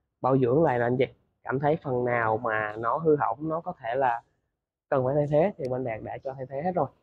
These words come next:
Tại vì những cái mẫu xe hai không hai mươi như thế này, khi mà bên Đạt bán ra cho, cho anh chị á, thì bên Đạt sẽ bảo hành thêm một năm hoặc hai ngàn cây số về cái phần nè, động cơ và hộp số để quý anh chị mình an tâm phải sử dụng ha. Đó, đó là chính sách bảo hành riêng của bên Toyota Hiroshima Tân Cảng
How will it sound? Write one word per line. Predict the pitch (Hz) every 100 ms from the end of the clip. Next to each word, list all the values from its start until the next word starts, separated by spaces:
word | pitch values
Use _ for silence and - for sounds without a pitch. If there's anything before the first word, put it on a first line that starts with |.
| _
Tại | 127
vì | 127 123
những | 117 135
cái | 175
mẫu | 160 147
xe | 165
hai | 147 147
không | 147
hai | 147
mươi | 151 143
như | 147
thế | 170
này, | 135 113
khi | 143
mà | 135 117
bên | 127
Đạt | 139 110
bán | 120 156
ra | 170
cho, | 139 139 - _ _ _
cho | 139
anh | 143
chị | 104
á, | 120 - _ _
thì | 123
bên | 123
Đạt | 131 113
sẽ | - 110
bảo | 120 117
hành | 120 117
thêm | 143 151
một | 143 113 143
năm | 151 156 135
hoặc | 127 -
hai | 143 139
ngàn | 123
cây | 131
số | 135 151 220 _ _ _ _ -
về | 135 117
cái | 151
phần | 143 120
nè, | 120 - _ _ _ _ _ _ _ -
động | 113 113
cơ | 147 139
và | 131
hộp | 113 110
số | 131 165
để | 175 117 131
quý | 151
anh | 180
chị | 117
mình | 113 113 - _ _ -
an | 139
tâm | 143 139
phải | 127
sử | 117
dụng | 135 101
ha. | 143 147 - - _
Đó, | 123 143
đó | -
là | 143
chính | 120 151
sách | 170
bảo | - 131
hành | 131 113
riêng | 135 147 135
của | 107 110
bên | 123 123
Toyota | 123 123
Hiroshima | 127 127 123 127 131
Tân | 123 120
Cảng | 117 120